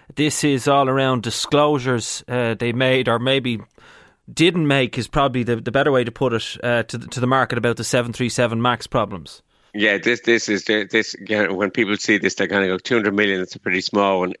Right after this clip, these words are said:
Speaker 2: a small fine in, in the scheme of things." But it, it does come on, on, on the back of a two and a half billion,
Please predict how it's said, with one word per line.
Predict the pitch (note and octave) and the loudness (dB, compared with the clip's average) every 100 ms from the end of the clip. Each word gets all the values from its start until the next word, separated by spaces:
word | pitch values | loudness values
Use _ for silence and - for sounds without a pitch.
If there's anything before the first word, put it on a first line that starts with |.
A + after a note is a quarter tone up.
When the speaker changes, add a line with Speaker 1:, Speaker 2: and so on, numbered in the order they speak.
| - | -12
Speaker 2:
a | G2+ | -10
small | - A2 G2+ F#2 | -2 2 2 0
fine | - G#2+ G2+ F#2+ | -2 0 2 0
in, | F#2 F2+ | -2 -4
in | F#2 F2+ | -6 -8
the | |
scheme | - G#2+ G2+ | -4 -2 -2
of | F#2+ | -2
things." | F2+ F2+ | -6 -6
But | - | -2
it, | G2 G2 | -2 -2
it | G2 | -2
does | - A2+ | 0 -2
come | - B2 G#2+ | -2 -2 2
on, | G2+ G2 F#2 | 2 0 -2
on, | F2+ F2+ | -6 -4
on | F#2+ F#2 | -2 -2
the | F#2 | -2
back | - G2 F#2 | 0 -2 -2
of | F#2+ | -4
a | F2 | -4
two | - G#2 | -4 -2
and | F#2+ | 0
a | |
half | F#2 F2+ D2+ D2+ | 0 -2 -6 -6
billion, | A2 G#2 G2 F#2+ | -2 0 0 -2